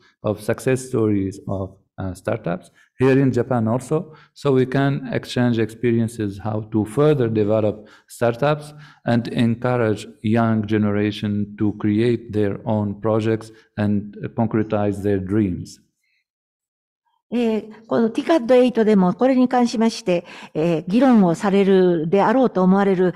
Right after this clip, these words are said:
Speaker 2: アイディアが二つあります。一つは日本と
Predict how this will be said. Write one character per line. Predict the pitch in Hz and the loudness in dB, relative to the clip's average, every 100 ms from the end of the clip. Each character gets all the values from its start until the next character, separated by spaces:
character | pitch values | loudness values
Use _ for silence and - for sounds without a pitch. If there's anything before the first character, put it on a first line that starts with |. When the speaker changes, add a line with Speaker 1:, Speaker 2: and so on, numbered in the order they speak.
| - | -2
Speaker 2:
ア | 208 | 2
イ | 233 | 2
デ | 208 | 2
ィ | 220 | 2
ア | |
が | 190 | 0
二 | - 247 | -2 -4
つ | 233 220 | -2 -2
あ | |
り | 185 | 0
ま | 180 | -2
す。 | 180 - - - - - | -4 -10 -14 -18 -18 -14
一 | - 330 | -2 -2
つ | 320 220 | 0 0
は | 180 160 - | 0 -2 -2
日 | 226 | 2
本 | 247 320 311 | 2 2 -2
と | - - | -2 -2